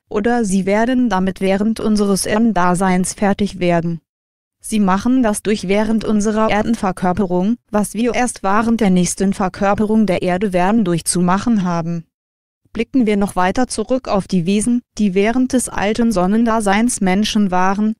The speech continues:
so können wir sagen, sie haben schon während des Mondenzustandes das durchmachen müssen,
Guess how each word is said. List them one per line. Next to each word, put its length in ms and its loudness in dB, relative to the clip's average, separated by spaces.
so 260 -2
können 380 0
wir 160 0
sagen, 520 0
sie 260 -2
haben 320 0
schon 300 -2
während 340 0
des 200 -2
Mondenzustandes 1120 -2
das 240 -2
durchmachen 580 0
müssen, 380 0